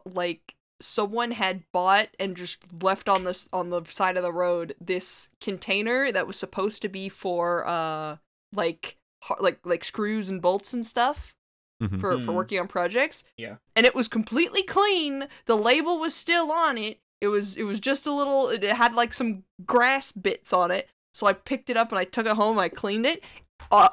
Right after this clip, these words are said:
Speaker 1: every little compartment in the container is perfect D S cartridge size.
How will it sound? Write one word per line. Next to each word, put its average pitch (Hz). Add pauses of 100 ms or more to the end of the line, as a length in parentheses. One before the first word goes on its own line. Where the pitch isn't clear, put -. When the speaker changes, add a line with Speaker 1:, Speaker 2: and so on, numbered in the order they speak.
Speaker 1:
every 226
little 254
compartment 269 (100)
in 208
the 208
container 214
is 190 (100)
perfect 208
D 190
S -
cartridge 175
size. 160